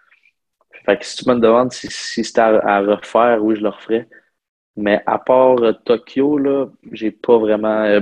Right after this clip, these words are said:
ben, moi, j'étais à Narita, c'était la ville où je, qu'on était, on était à peu près deux heures d'avion de Tokyo.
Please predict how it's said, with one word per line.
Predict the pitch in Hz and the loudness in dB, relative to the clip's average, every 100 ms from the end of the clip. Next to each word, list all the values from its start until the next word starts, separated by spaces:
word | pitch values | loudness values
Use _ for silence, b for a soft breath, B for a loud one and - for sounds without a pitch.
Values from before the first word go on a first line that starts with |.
| - | -2
ben, | 117 113 104 | -2 0 0
moi, | 123 131 | -2 -2
j'étais | 131 | 0
à | 113 | 0
Narita, | 113 110 - 131 151 | -2 -6 0 0 0
c'était | - 110 | -8 -4
la | 107 104 | -2 0
ville | 117 | 0
où | 120 | 0
je, | - | -2
qu'on | 107 | -8
était, | 104 - | -8 -2
on | 131 | -2
était | 120 110 | 0 0
à | 107 | 0
peu | _ | _
près | 117 | -4
deux | 113 113 113 | -2 0 0
heures | 117 | 2
d'avion | 110 110 | 0 -2
de | 113 | -6
Tokyo. | 107 - 120 | -8 -6 -8